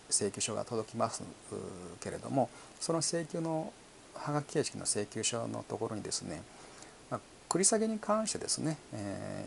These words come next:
ー、請求の仕方が四パターンあるということです。で、この繰り下げ、繰り下げするかしないかですね。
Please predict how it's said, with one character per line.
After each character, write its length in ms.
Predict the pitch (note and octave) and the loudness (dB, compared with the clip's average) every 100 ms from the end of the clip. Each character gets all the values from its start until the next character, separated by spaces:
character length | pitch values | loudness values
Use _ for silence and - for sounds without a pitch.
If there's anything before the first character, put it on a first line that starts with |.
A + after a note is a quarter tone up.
| - | -2
ー、 20 | |
請 240 | - C#3+ | 2 4
求 100 | C3+ | 4
の 80 | C3+ | 2
仕 100 | C3 | 2
方 220 | B2+ - | 0 0
が 80 | F#2 | 0
四 180 | G2 G#2 | 0 0
パ 100 | A2 | 0
タ 120 | G#2 A2 | 2 2
ー 180 | E2+ | 0
ン 20 | E2+ | -2
あ 40 | |
る 100 | F2+ - | -4 -6
と 60 | F#2+ - - | -10 -8 -8
い 40 | - | -8
う 20 | |
こ 140 | - | -8
と 160 | - - | -10 -8
で 100 | - | 2
す。 220 | - - - - - - - - - - - - | 2 2 -4 -16 -18 -18 -18 -18 -18 -18 -18 2
で、 120 | C3+ | 6
こ 140 | C#3 D#3 | 6 8
の 120 | D#3 | 6
繰 140 | - | 6
り 120 | D#3+ F#3+ | 4 6
下 200 | - F3 | 6 6
げ、 280 | F3+ F3+ - - | 4 0 -2 2
繰 60 | |
り 60 | E3 | 8
下 100 | E3+ | 8
げ 60 | D#3 | 8
す 100 | F3 | 6
る 80 | E3 | 4
か 120 | - | 2
し 120 | G#2+ | 4
な 140 | A2+ | 2
い 40 | G2 | 2
か 140 | - | 0
で 60 | - | -4
す 100 | - | -2
ね。 180 | C3+ | -2